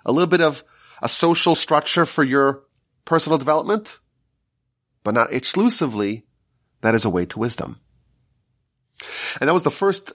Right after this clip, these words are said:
definition of Derech Eretz that the sages and the commentaries offer. There are others, other definitions of the word Derech Eretz.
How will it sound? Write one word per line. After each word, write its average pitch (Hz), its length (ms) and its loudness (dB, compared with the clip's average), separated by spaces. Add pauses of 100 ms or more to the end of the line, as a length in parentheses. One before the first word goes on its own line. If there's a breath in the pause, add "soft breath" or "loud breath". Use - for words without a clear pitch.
definition 147 580 2
of 117 180 0
Derech 131 380 2
Eretz 147 540 0 (100)
that 107 600 -2 (640)
the 98 80 -10
sages 95 880 2
and 92 120 -6
the 92 60 -6
commentaries 87 720 -4
offer. - 380 -4 (1400 loud breath)
There 143 300 2
are 156 320 2
others, 170 840 0
other 156 460 2
definitions 117 440 -2
of 92 80 -6
the 107 60 -2
word 107 340 2
Derech 98 360 0
Eretz. - 520 0